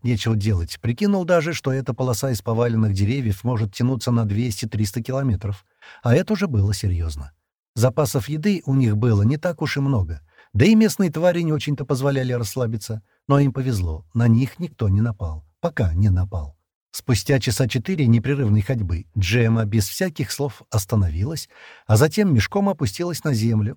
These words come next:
уже не заботясь о том, на что именно она садится. От усталости она больше не могла ступить и шагу. «Ты что?» —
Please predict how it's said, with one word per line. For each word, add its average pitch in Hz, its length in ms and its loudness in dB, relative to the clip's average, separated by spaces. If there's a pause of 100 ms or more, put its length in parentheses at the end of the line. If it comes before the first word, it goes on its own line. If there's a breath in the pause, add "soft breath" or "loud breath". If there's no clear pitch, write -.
(120)
уже 127 240 2
не 147 120 4
заботясь 156 480 0
о 104 80 2
том, 175 340 -2
на 123 160 2
что 123 320 -2
именно 135 480 2
она 107 240 2
садится. 95 540 -4 (420 soft breath)
От 143 180 0
усталости 156 540 2
она 123 160 2
больше 131 260 -2
не 123 100 2
могла 113 260 2
ступить 98 360 -6
и 101 40 -2
шагу. - 360 -6 (460)
«Ты 156 120 6
что?» — 92 320 2